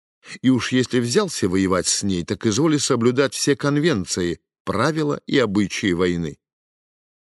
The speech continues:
В ответ на четыре атомные торпеды клоны рисковали получить от русских сотни термоядерных ракет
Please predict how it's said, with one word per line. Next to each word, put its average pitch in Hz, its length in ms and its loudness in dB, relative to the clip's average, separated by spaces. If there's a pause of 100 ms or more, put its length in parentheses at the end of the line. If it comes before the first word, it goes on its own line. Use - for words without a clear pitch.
В 92 80 -2
ответ 160 320 2
на 165 140 0
четыре 160 560 2
атомные 120 520 0
торпеды 120 680 -2 (340)
клоны 170 360 2
рисковали 151 560 2
получить 139 520 0
от 131 160 2
русских 156 480 0
сотни 139 540 0
термоядерных 113 1000 0
ракет 113 500 -2